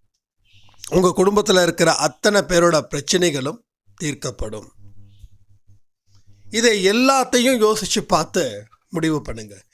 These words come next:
எப்படிப்பட்ட வாழ்க்கை வாழணும், எப்படிப்பட்ட வாழ்க்கை வாழ்ந்தா நாம நிம்மதியா இருப்போம், எந்த வாழ்க்கை நமக்கு தகுதியான வாழ்க்கை,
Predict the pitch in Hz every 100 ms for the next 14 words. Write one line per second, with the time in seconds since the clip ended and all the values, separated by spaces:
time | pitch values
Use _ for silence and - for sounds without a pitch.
0 | _ _ _ - 165 160 190 170 160 151
1 | 147 170 170 135 123 147 175 180 190 190
2 | _ _ _ _ _ _ - 175 180 165
3 | 175 156 151 170 170 139 135 165 160 160
4 | 135 110 - _ 175 156 151 117 117 135
5 | 180 196 185 185 160 151 175 - 196 -
6 | _ _ _ _ _ _ _ _ 160 202
7 | 220 185 147 160 180 180 143 107 - 165
8 | 165 160 139 160 160 185 190 175 175 156
9 | 156 165 - 180